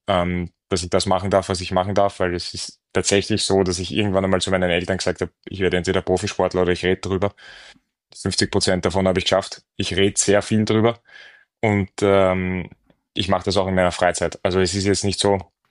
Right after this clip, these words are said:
als wenn ich im Urlaub bin, dass ich mich nicht mit Sport beschäftige. Ist einfach nicht so. Das ist teilweise meine Frau nicht immer ganz einfach, aber, ähm, es passt perfekt. Also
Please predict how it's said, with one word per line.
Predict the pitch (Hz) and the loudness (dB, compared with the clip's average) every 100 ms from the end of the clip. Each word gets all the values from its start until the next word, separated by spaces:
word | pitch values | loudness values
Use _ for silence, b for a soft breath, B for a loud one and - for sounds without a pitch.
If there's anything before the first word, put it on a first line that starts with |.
| _ | _
als | - 98 | -6 0
wenn | 98 | 2
ich | 98 | 2
im | 95 | 4
Urlaub | 101 98 | 2 2
bin, | 101 95 - _ _ - | 0 0 -4 _ _ -4
dass | 95 95 | -2 -2
ich | 85 - _ _ _ 104 | -6 -10 _ _ _ -4
mich | 95 | -2
nicht | 101 - | 0 -2
mit | 98 | -2
Sport | - 98 | -2 -2
beschäftige. | 95 92 - - _ - | -2 -4 -4 -10 _ -8
Ist | 98 | -2
einfach | 92 90 | 0 -2
nicht | 85 87 | -6 -6
so. | - 82 _ _ - | -8 -10 _ _ -14
Das | - 95 - | -6 -4 -2
ist | 95 - | -4 -4
teilweise | - 92 95 92 98 98 B B B B B B - | 0 2 2 2 2 0 B B B B B B -2
meine | 95 95 | 0 0
Frau | - 92 95 101 98 - | 0 2 4 2 -2 -6
nicht | 104 - | -4 2
immer | 104 | 2
ganz | 101 95 | 2 2
einfach, | 95 113 160 - _ _ B B B _ _ _ _ _ | 2 2 0 -4 _ _ B B B _ _ _ _ _
aber, | - 90 87 92 92 87 92 | -2 0 2 4 4 2 -2
ähm, | 90 87 87 85 92 120 - - - _ _ _ _ _ _ | -2 -2 -4 -10 -14 -20 -20 -20 -20 _ _ _ _ _ _
es | - - _ _ | -10 -10 _ _
passt | 90 87 | -6 -6
perfekt. | - - 90 - | -4 -4 -4 -4
Also | 95 82 | -6 -8